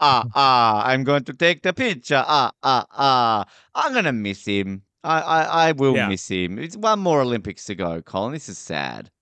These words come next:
Speaker 2: Yeah, I mean, ho-, hopefully we get a nice outfit from him next time, and hopefully we
Speaker 1: He's
Speaker 2: get
Speaker 1: in
Speaker 2: him uttering
Speaker 1: Paris.
Speaker 2: the, if we get, if we get him uttering the word selfie, that would really make it, 'cause, you know, what, what, the fact that he didn't actually say selfie, right? Like, uh,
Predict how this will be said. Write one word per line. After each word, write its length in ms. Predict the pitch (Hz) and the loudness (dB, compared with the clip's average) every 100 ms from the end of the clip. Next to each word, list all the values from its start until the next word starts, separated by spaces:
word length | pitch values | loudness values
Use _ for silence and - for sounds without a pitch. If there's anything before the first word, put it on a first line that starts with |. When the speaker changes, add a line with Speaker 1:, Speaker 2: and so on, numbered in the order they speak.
| _ _ _ _ _ - | _ _ _ _ _ -6
Speaker 2:
Yeah, 200 | 156 123 | -2 0
I 140 | 160 | -2
mean, 200 | 226 208 | -2 -4
ho-, 300 | 220 208 254 | -2 -2 -2
hopefully 240 | 185 196 190 | -2 -2 -2
we 80 | 147 | 0
get 140 | 156 | -2
a 40 | 139 | -2
nice 220 | 123 123 | -4 -4
outfit 340 | 120 - 120 | -6 -8 -10
from 160 | - 120 | -8 -8
him 120 | 120 | -6
next 180 | 120 - | -6 -4
time, 260 | 123 143 175 | -2 -2 -2
and 100 | 117 | -4
hopefully 280 | 139 131 | -6 -6
we 120 | 131 123 | -6 -4
Speaker 1:
He's 40 | |
Speaker 2:
get 120 | 123 | -4
Speaker 1:
in 80 | 113 | -2
Speaker 2:
him 100 | 151 196 | -4 -2
uttering 300 | 139 139 135 | -2 -2 -4
Speaker 1:
Paris. 0 | |
Speaker 2:
the, 220 | 143 131 _ _ _ _ - | -6 -10 _ _ _ _ -16
if 340 | 170 202 214 | -6 -2 0
we 80 | 226 | 0
get, 200 | 180 226 | 0 0
if 100 | 202 | 0
we 80 | 185 | 0
get 140 | 214 - 175 | -2 -2 -4
him 220 | 156 185 | -2 -2
uttering 240 | 185 185 | -2 -2
the 80 | 151 | -2
word 300 | 117 151 180 | -2 -2 0
selfie, 240 | - 123 120 | -2 -4 -2
that 140 | 135 | -2
would 100 | 135 | -2
really 200 | 117 151 | -2 -2
make 160 | 113 104 | -2 -6
it, 60 | 127 | -6
'cause, 120 | 151 | -4
you 80 | 185 | -2
know, 300 | 175 160 156 | -4 -8 -14
what, 260 | 165 170 | -10 -8
what, 280 | 170 175 - _ _ _ | -4 -4 -6 _ _ _
the 80 | 170 | -4
fact 240 | 240 277 | 0 0
that 120 | 220 165 | -2 -2
he 120 | 165 | -2
didn't 240 | 120 165 | -2 -2
actually 340 | 143 - 156 143 | -2 -4 -4 -4
say 300 | - 143 139 | -2 -2 -2
selfie, 520 | - 165 196 117 107 | -2 -2 -4 -6 -2
right? 220 | 180 202 | -2 -4
Like, 240 | 143 135 165 | -4 -4 0
uh, 300 | 160 143 | 0 0